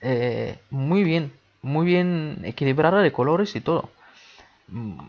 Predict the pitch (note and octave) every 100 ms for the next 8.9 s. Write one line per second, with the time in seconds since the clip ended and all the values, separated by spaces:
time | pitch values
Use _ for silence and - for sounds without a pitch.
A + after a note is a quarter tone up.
0 | - - C#3 A2+ C3 B2+ C3 C3 C3+ B2+
1 | B2+ D#3+ D3 C3+ C3+ C3 B2+ - C#3 C3+
2 | G3+ G#3 - D#3 A2 - B2 B2+ B2 F#3
3 | G3 C3+ G3 C4 - _ _ _ _ _
4 | _ _ _ - C#3+ B2+ B2 _ _ _
5 | _ _ _ - C3+ F#3+ E3+ - - _
6 | _ _ _ _ _ _ _ - C#3 C3
7 | C#3 F3 F3 - D#3 C#3+ C3+ B2+ C3 C3
8 | B2 A#2 B2+ C3 A#2+ A2+ F3 G#3+